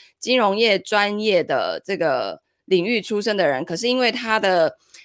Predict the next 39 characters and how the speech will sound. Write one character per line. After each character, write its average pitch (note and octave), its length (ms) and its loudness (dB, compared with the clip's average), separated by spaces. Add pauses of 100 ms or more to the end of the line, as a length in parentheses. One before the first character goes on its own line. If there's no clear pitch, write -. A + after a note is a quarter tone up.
(120)
呃， C#3 320 0
在 A3+ 200 0
美 F#3 140 0
国 E3 180 0
非 G3+ 120 0
常 G3 120 2
有 D#3 160 0
知 F#3+ 200 -6
名 E3+ 180 0
度、 F3 240 -2
非 F#3 100 -2
常 F3+ 160 2
有 C#3+ 140 0
影 D#3 180 -2
响 D#3+ 220 -4
力， E3+ 160 -2
所 G3+ 160 -4
以 F#3 100 0
他 F#3 400 0 (280)
可 A#3 100 0
以 A3+ 140 2
采 G3 280 0
访 E3+ 280 0
到 F#3+ 200 0
很 D3+ 380 -4
多 G3+ 380 2
金 A3 260 -4
融 F3+ 300 0
领 D#3 180 0
域 G#3 140 0
里 E3 100 -2
面 F3+ 240 -2
非 G3+ 140 -2
常 F3 260 -2
顶 C#3 300 -4
尖 F#3 320 -2
的 C#3+ 320 0 (340)
一 G3+ 100 -4
些 F3+ 640 4